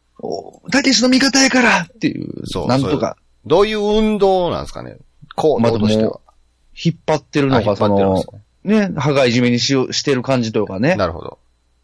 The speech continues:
Speaker 1: 全力でなんとかし、しようとしてるから、結構な、あの、カロリー消費するかもしれないですね、これはね。
Speaker 2: でもちょっと見方を変えて、
Speaker 1: うん。
Speaker 2: もう怒ってるお父さんを抑えているみたいな感じ。
Speaker 1: あー、なるほどね。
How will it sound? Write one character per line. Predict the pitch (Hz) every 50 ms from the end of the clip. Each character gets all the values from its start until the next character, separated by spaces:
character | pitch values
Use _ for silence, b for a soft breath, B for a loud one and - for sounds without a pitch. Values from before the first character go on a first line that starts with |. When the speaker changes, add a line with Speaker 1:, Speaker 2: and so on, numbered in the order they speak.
| - 98
Speaker 1:
全 | - - 147 160 175 185 190 196 190 185
力 | 196 190 - - 208 208
で | 220 226 233 233 220 165
な | 170 180 226
ん | 262 277 226
と | - 240
か | - 160 135
し、 | - - - _ -
し | - - - 147
よ | 143
う | 127
と | 127 113
し | -
て | 117
る | 98
か | 107
ら、 | 101
結 | - - 226 233 - _ -
構 | - 262 277 269
な、 | 214 160 143 131 123
あ | 120
の、 | 117 113 113 110 110 104 - -
カ | - 151 147
ロ | 131 120
リ | 113 104
ー | 92
消 | - 113 104
費 | 107
す | 104 120
る | 113 -
か | 101
も | 92
し | 90 92
れ | 85 -
な |
い |
で | - -
す | 135
ね、 | 165
こ | 123 110
れ | 95 92
は | 92 98
ね。 | 139 180 180 - - -
Speaker 2:
で |
も | 185 175
ち | -
ょ | 233
っ |
と | - 170
見 | 151 156 147
方 | - 156 - 156 143
を | 139 -
変 | 151 117
え | 104
て、 | - - 110 104 98 90 73 - - _ _ _ -
Speaker 1:
う | 131 127
ん。 | 113 95
Speaker 2:
も | 113 110 -
う | -
怒 | 156 196 202 - - 220 202
っ | 190
て | _ _ - 208 196
る | 170 139
お | 131 135
父 | - - 160 139 131
さ | - 101
ん | 92 87
を | 78 57 - -
抑 | - 139 - - 180 165
え | 156
て | - - 147
い | 139
る | 135 123
み | 113
た | -
い | -
な | 151
感 | - - - -
じ。 | -
Speaker 1:
あ | 175 170 156 151
ー、 |
な | 156 160
る | 156
ほ | 151 147
ど | 156
ね。 | 190 202 175